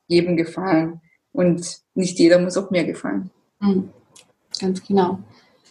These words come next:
Speaker 1: Ja.
Speaker 2: Ja. Und last but not least, gibt's noch einen
Speaker 1: Wow.
Speaker 2: großen Lebenstraum, den du noch hast,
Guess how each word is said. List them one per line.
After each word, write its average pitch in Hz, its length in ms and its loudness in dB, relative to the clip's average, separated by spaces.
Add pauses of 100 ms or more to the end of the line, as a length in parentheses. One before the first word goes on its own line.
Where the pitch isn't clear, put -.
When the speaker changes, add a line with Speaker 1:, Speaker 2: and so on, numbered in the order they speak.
(160)
Speaker 1:
Ja. 180 220 -4 (420)
Speaker 2:
Ja. 170 420 6 (1000)
Und 185 260 2
last 202 520 2
but 196 220 0
not 185 160 0 (100)
least, 196 480 2
gibt's 247 240 0
noch 262 140 2
einen 196 240 0
Speaker 1:
Wow. 170 420 -2
Speaker 2:
großen 762 340 6
Lebenstraum, 254 1040 6
den 226 200 6
du 240 80 4
noch 208 260 2
hast, - 560 2